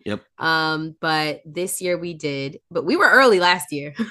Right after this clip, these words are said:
Speaker 2: <laughs> We were really early last year, of course, when we didn't win. But this year, um, we were a little late, but it's, the moment was still special.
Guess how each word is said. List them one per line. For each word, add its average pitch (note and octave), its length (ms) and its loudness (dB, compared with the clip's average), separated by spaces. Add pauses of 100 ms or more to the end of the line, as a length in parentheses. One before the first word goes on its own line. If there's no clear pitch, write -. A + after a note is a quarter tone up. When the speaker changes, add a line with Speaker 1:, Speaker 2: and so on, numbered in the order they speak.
(120)
Speaker 2:
<laughs> F#4 340 4
We C4+ 160 0
were D#4 140 2
really C#4+ 280 4
early B3 180 4
last A3+ 320 2
year, E3+ 100 0
of E3 80 -10
course, D#3+ 280 -2
when D#3+ 120 -4
we E3 80 -6
didn't E3+ 240 -2
win. D3+ 160 -6 (380)
But F#3 160 -2
this C4 260 2
year, F3+ 500 2 (460)
um, D#3+ 300 2
we F#3+ 140 -6
were F3+ 160 0
a F#3 80 0
little F#3 240 -2
late, D#3+ 380 -2 (340)
but G3+ 280 0
it's, A3+ 320 -2
the G3+ 100 -2
moment G#3 380 0
was G3 120 -6
still F3 200 -4
special. D#3+ 640 -8